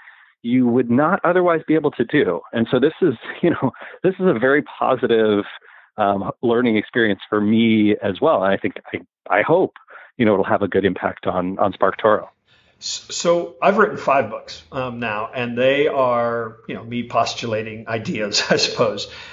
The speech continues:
Speaker 2: uh, which, you know, hopefully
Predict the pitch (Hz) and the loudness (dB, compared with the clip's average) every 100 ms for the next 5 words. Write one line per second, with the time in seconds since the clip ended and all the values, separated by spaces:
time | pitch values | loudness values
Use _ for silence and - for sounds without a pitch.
0 | - _ _ - _ _ _ - 139 120 | -20 _ _ -20 _ _ _ -2 0 0
1 | 113 120 - 151 160 - - - 120 147 | -2 -8 -2 0 0 -4 -4 -4 -6 -12
2 | _ _ _ - 147 - 127 113 101 | _ _ _ -4 -4 -2 -2 -4 -8